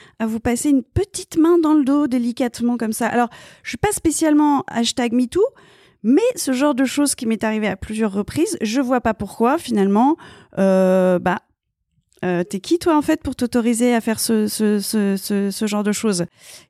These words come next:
Et, euh, bah, du coup, après, il, il revient vous voir, en général, et puis il vous dit, « Mais du coup, euh, je peux avoir des petits fours, hein ? Je peux avoir une coupe de champagne ? » Euh, oui, alors en fait, le, le, le bar, et cetera, c'est là-bas. Moi, je ne suis pas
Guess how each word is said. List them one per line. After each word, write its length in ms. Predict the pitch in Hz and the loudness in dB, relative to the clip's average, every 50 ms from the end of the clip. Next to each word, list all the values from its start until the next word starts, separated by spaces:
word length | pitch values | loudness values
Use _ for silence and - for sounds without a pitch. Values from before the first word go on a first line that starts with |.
| _ | _
Et, 320 | - 240 247 269 294 302 285 233 | 0 2 4 4 4 4 2 2
euh, 240 | 214 202 202 202 | 2 2 2 0
bah, 200 | 196 175 185 180 | 0 0 -2 -2
du 100 | 175 175 | -2 -4
coup, 160 | 185 - 262 277 | -4 -2 0 0
après, 420 | 202 - - - 254 262 277 247 | 0 -2 -2 -2 0 2 2 0
il, 140 | 196 180 - - | 0 -2 -4 -6
il 160 | 196 175 202 | -4 -4 -2
revient 260 | 190 208 202 208 226 214 | -2 -2 0 0 0 -2
vous 120 | 202 202 | -2 -2
voir, 180 | 185 196 269 403 381 | -2 -2 0 0 0
en 40 | 285 | -2
général, 380 | 202 190 202 208 202 240 294 392 349 | -2 -2 -2 0 0 2 2 2 2
et 80 | 240 | 0
puis 100 | - - | 0 -2
il 60 | 233 | -2
vous 60 | 214 220 | 0 0
dit, « 120 | 233 233 - - - - - - - - _ - | -2 -4 -4 -10 -18 -20 -20 -20 -20 -14 _ -2
Mais 80 | 269 | -2
du 140 | 262 285 285 | -2 -2 -4
coup, 240 | - - 330 330 330 | -4 -2 2 2 4
euh, 280 | 302 285 277 277 277 269 - - _ - - - _ _ | 4 4 4 2 2 0 -2 -8 _ -20 -20 -20 _ _
je 100 | - - | -14 -4
peux 80 | - 294 | -2 0
avoir 160 | 285 285 302 | 2 2 2
des 120 | 294 294 | 2 0
petits 180 | 285 - - 320 | -2 -2 -4 -4
fours, 260 | 311 - - 403 466 453 | -4 0 0 0 2 2
hein ? 160 | 392 320 294 - | 2 0 0 -2
Je 140 | - - - | -6 -8 -6
peux 160 | - - 294 | -4 -2 0
avoir 320 | 294 277 269 285 320 320 330 | 0 0 2 0 0 2 0
une 100 | 302 285 | 0 -2
coupe 140 | - 294 277 | -2 -4 -2
de 100 | 247 285 | -2 0
champagne ? » 300 | 277 - 294 277 349 403 466 440 330 262 233 - _ _ _ _ _ _ _ _ _ _ _ _ - | 0 0 0 0 0 0 2 0 0 0 -2 -6 _ _ _ _ _ _ _ _ _ _ _ _ 0
Euh, 300 | 185 190 190 185 185 180 | 2 4 4 4 4 4
oui, 160 | 185 220 330 - - | 2 2 0 -2 -4
alors 220 | - 220 220 214 208 | -4 -2 0 0 0
en 60 | 214 | -2
fait, 200 | 214 320 - - | -4 -4 -4 0
le, 300 | 294 254 247 240 226 226 | 2 2 4 4 4 4
le, 240 | - - 208 202 202 | 2 2 0 0 0
le 240 | - - 202 196 190 | 0 -2 -4 -4 -2
bar, 380 | 185 196 196 240 311 359 302 | -2 -2 0 0 0 0 -2
et 100 | 233 202 - | -4 -4 -6
cetera, 340 | - - 180 - 190 220 302 | -10 -8 -6 -6 -4 -4 -6
c'est 140 | 339 - 254 | -4 -2 -2
là-bas. 260 | 233 247 226 208 202 | -2 0 0 -2 -2
Moi, 220 | 220 226 202 208 233 | -2 -4 -4 -4 -2
je 160 | 220 214 202 | -2 -2 -2
ne 40 | 202 | -4
suis 160 | - - 196 | -4 -6 -6
pas 220 | - - 240 254 | -4 -4 -4 -4